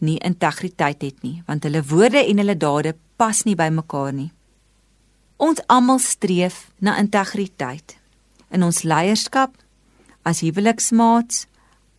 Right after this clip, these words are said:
by ons kinders. Ons soek graag by ons werkgewers integriteit, dat jou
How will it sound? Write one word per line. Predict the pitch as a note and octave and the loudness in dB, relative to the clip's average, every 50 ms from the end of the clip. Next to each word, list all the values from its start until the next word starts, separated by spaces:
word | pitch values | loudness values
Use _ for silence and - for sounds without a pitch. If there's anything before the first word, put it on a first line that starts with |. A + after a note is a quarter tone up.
| _ - | _ 0
by | D#3+ D3+ | 0 0
ons | D#3 E3 - - - - | 0 0 -2 -2 -4 -2
kinders. | - F#3+ F#3 G3 A3 A#3+ B3 A#3 - - - _ _ _ _ _ _ _ _ _ _ _ _ _ _ _ _ _ _ _ _ - | -2 0 0 2 0 0 0 -2 -4 -8 -10 _ _ _ _ _ _ _ _ _ _ _ _ _ _ _ _ _ _ _ _ -2
Ons | F#3+ F3+ - - - - - - | -2 0 0 -2 -4 -6 -10 -10
soek | - - - C4+ - A#3 - - | -6 -4 -2 -2 -2 -4 -4 -2
graag | G3+ F3+ F3 F3 - - - - _ _ _ | 0 0 0 -2 -4 -10 -16 -20 _ _ _
by | D#3+ D#3 D#3 | -6 -4 -2
ons | - E3+ D#3 - C3+ | -2 -4 -4 -6 -6
werkgewers | - B2 A2+ B2+ F3+ - - - G#3+ G#3 F#3+ G#3 G#3 - - - - - | -8 -6 -6 -6 -8 -10 -6 -4 -4 -2 -2 -2 -4 -4 -8 -12 -8 -4
integriteit, | F#3+ G3 F#3+ G#3+ G#3 G3+ - G#3+ G#3+ G#3+ - - A3+ A#3 A#3+ A#3+ A#3 _ - _ _ _ _ _ _ _ _ _ | -4 -2 -2 -2 -4 -4 -4 -6 -6 -6 -4 -2 -2 -2 -2 -4 -8 _ -20 _ _ _ _ _ _ _ _ _
dat | - F#3+ G3 - | -4 -4 0 2
jou | B3 B3+ | 2 2